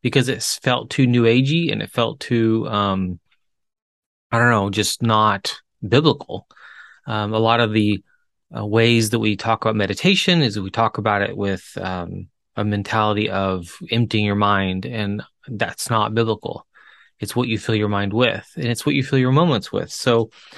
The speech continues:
I found this book and just, it has hit me so, um,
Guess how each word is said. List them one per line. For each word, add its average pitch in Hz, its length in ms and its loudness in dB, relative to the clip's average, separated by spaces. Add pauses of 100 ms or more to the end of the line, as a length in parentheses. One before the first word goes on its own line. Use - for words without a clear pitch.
(380)
I 123 120 0
found 202 280 2
this 135 140 0
book 180 260 2
and 107 100 -2
just, - 400 -10
it 135 200 4
has 110 380 -2
hit - 360 -2
me 104 160 -4
so, 123 680 2 (320)
um, 98 460 -6